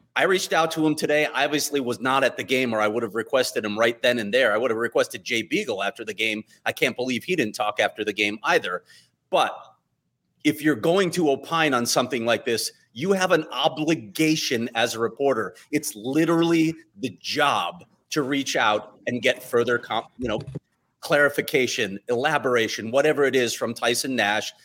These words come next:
on what he meant, what he wants to say. You, you can ask a bunch of questions like I did. Scott Burnside, I know, reached out to him. A lot of respect for Scotty.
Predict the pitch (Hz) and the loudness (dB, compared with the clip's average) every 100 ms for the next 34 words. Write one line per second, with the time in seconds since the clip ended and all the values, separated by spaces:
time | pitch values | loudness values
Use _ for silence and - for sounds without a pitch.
0 | _ - 120 110 113 - 175 139 113 117 | _ -4 -4 -2 -4 -4 -4 0 0 -2
1 | - _ 101 - 139 139 117 110 - 127 | -8 _ -6 -6 -2 -2 0 -2 -4 -4
2 | - 107 104 110 - _ 135 143 139 131 | 0 2 2 0 -6 _ -8 -6 -6 -4
3 | 127 110 120 - 127 120 - - 110 107 | -2 0 -2 -4 -4 -4 -4 -2 -2 -2
4 | 120 120 120 120 127 123 135 101 - _ | -6 -4 0 2 0 2 2 2 -2 _
5 | _ _ _ _ _ _ - - 190 190 | _ _ _ _ _ _ -6 0 0 0
6 | 190 202 220 139 107 104 120 139 143 170 | 0 0 2 2 4 2 0 0 2 2
7 | 127 143 139 - 143 139 113 101 92 _ | 2 0 -2 2 2 2 -2 -6 -6 _
8 | - 107 135 175 185 - 165 165 165 160 | -6 0 2 4 2 0 0 0 -2 -4
9 | - 120 120 123 | 0 2 4 2